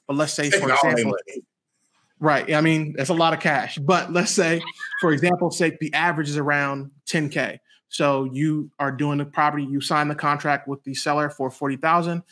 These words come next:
Speaker 1: you sell it to the buyer for fifty thousand. You get
Speaker 2: Yeah.
Speaker 1: that ten thousand dollar space, they get the forty thousand that goes towards their tax lien stuff.
Speaker 2: Yeah.
Speaker 1: Or let's say you're able to pull off a little bit more and you give them another two thousand.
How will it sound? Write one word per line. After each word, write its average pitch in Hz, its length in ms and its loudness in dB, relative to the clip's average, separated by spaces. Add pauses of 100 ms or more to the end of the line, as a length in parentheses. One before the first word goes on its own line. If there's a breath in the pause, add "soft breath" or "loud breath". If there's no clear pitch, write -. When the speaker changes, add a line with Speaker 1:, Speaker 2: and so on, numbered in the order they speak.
(220 soft breath)
Speaker 1:
you 151 160 -2
sell 147 280 0
it - 120 -4 (220)
to 170 380 2
the 139 100 -2
buyer 156 560 0 (220)
for 165 100 -2
fifty 202 320 -2
thousand. - 500 -6
You 147 220 -2
get 165 180 0
Speaker 2:
Yeah. 151 80 0
Speaker 1:
that 143 120 -8
ten 160 180 -2
thousand 143 320 -2
dollar 131 240 -4
space, 165 460 -4 (280)
they 147 100 0
get 151 160 -6
the 139 80 -8
forty 147 260 -4
thousand 139 360 0
that 123 120 -4
goes 139 220 -4
towards 131 220 -6
their 127 100 -4
tax 156 380 -4
lien 156 180 -4
stuff. 147 320 -2
Speaker 2:
Yeah. 101 120 0 (340)
Speaker 1:
Or 147 260 0
let's 139 180 -4
say 143 140 -2
you're 135 240 -2
able 135 200 -4
to 131 60 -6
pull 139 240 -4
off 135 160 0
a 139 40 -8
little 131 140 -4
bit 117 100 -6
more 151 440 -2 (240 soft breath)
and 135 120 -4
you 147 140 2
give 139 340 0
them 165 160 2
another 147 240 0
two 175 220 -2
thousand. - 460 -8